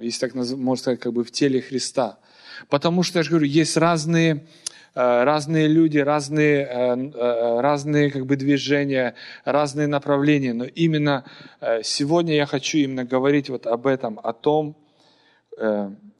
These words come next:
хочешь ли ты быть в числе учеников Христа. Потому что, я же говорю, если ты хочешь в этом быть, то, а, как бы, как бы мы ни крутили, как бы мы ни пытались уйти из этого, знаете, есть такая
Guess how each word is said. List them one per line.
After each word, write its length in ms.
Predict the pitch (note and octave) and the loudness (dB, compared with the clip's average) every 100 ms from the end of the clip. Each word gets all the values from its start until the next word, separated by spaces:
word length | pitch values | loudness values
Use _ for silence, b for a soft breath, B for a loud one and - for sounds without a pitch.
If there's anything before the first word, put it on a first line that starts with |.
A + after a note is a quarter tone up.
| _ | _
хочешь 460 | - D#3 E3 E3 - | -4 -2 0 -2 -4
ли 100 | E3 | -4
ты 200 | E3 D#3 | -2 -4
быть 440 | C3+ C#3 C3 - _ _ _ _ _ _ _ _ _ _ _ | 0 0 -2 -8 _ _ _ _ _ _ _ _ _ _ _
в 20 | - | -12
числе 400 | A#2+ A2 C3 C3 | -8 -4 0 0
учеников 580 | B2 - A2+ G#2+ A#2+ A#2 | 0 -4 -6 -4 -4 -4
Христа. 520 | A#2 - - A2 - _ b b b b b | -8 -8 -6 -6 -8 _ b b b b b
Потому 320 | - C#3+ F#3 | -4 0 2
что, 160 | F#3 F3+ | 2 0
я 60 | D#3+ | 0
же 80 | |
говорю, 160 | D#3 C3+ | 2 2
если 320 | D3 F3 G3+ | 2 0 -4
ты 140 | F3+ F#3 | -4 -4
хочешь 520 | - F#3 - B2+ - | 0 0 0 -6 -4
в 60 | |
этом 280 | C3 C3 B2+ | -4 -2 -2
быть, 320 | C3 E3 D#3+ - _ _ _ B B B B B B - | 0 0 -2 -12 _ _ _ B B B B B B 0
то, 400 | D3 C#3 C3 - | 2 4 2 0
а, 380 | A2+ A2+ A2 G#2+ - - - | 0 2 0 -4 -12 -20 -20
как 240 | - D3+ D3+ | -4 -2 0
бы, 220 | E3 D#3 E3+ | -2 -2 -6
как 200 | - F3 | -4 -2
бы 100 | E3+ | 0
мы 120 | E3+ D#3+ | 2 2
ни 120 | D#3 | 2
крутили, 600 | D3 C#3 C3+ - F3 C#3+ | -2 -4 -4 0 0 0
как 220 | B2 D3 | -2 -2
бы 100 | D3 | 0
мы 140 | D3+ D#3 | 0 2
ни 120 | D3 | 0
пытались 840 | C#3+ C#3 - D#3 D3+ C#3+ - - b b b _ | -2 -4 -2 0 0 -2 -4 -10 b b b _
уйти 760 | C#3+ C#4+ - - E3 E3 D#3+ | 0 0 -2 -6 -2 -2 -4
из 320 | C3 - C3 C#3+ | -6 -6 -4 -2
этого, 280 | C#3 C3+ | -2 -4
знаете, 380 | C3 C#3 D#3+ D#3 | -4 -2 -4 -4
есть 180 | C3 B2+ | -6 -6
такая 520 | B2+ - C#3 C3 B2 | -8 -2 2 2 -2